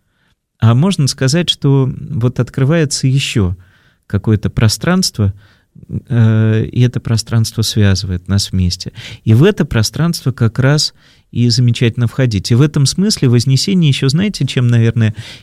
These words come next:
интересно? Во время земной жизни Спасителя, вот кто мог обратиться к нему? Ну, те, кто его знал, те, кто его видел. Иногда нужно было, чтобы он пришел, чтобы он возложил руки, чтобы он,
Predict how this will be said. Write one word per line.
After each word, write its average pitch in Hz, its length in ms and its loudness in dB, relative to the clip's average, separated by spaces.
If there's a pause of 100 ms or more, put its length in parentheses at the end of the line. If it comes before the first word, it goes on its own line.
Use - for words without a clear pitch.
интересно? 110 640 0
Во 107 120 2
время 165 280 4
земной 156 360 4
жизни 139 360 4
Спасителя, - 720 -4 (880)
вот 120 140 0
кто - 220 0
мог 147 300 2
обратиться 113 640 -2
к - 140 -12
нему? 95 340 -4 (580)
Ну, 135 120 4
те, 208 160 0
кто - 180 -2
его 147 200 4
знал, 101 280 0
те, 156 180 -2
кто - 180 -2
его 139 200 2
видел. 101 400 0
Иногда 131 400 2
нужно 151 340 2
было, 135 260 2
чтобы 117 320 -2
он 139 180 2
пришел, 120 560 0 (640)
чтобы 117 320 0
он 139 100 2
возложил 127 500 2
руки, 98 380 -4 (400)
чтобы 117 380 0
он, 156 260 0